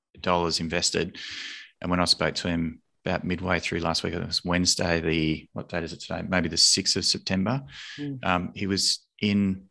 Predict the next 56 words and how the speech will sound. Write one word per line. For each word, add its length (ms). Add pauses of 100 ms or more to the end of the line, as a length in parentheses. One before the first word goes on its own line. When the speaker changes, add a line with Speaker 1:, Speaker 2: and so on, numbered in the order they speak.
(640)
Speaker 1:
almost 320
exactly 340
a 60
month, 480
and 260
he 120
was 180
up 160
to 100
two 240
hundred 200
and 100
fifty 320
thousand 380
in 120
Speaker 2:
Yeah, 80
Speaker 1:
pro-, 60
Speaker 2:
he, 300
Speaker 1:
sort 120
Speaker 2:
he 80
Speaker 1:
of 80
Speaker 2:
made 180
Speaker 1:
return. 120
Speaker 2:
sort 100
of 60
o-, 240
over 180
forty 300
thousand 320
dollars 120
Speaker 1:
Ridiculous. 200 (400)
Speaker 2:
in 140
Speaker 1:
Yeah. 80
Speaker 2:
profit. 460 (220)
And 100
again, 220
this, 120
Speaker 1:
Yeah. 80
Speaker 2:
this, 160 (200)
this 160
is 100
profit, 580
money 420
in 120
the 60
bank 480 (440)
that 200
if 200
he 100
wants 300
to. 340
So, 520 (800)
you 80
know, 160
and, 260
Speaker 1:
No. 80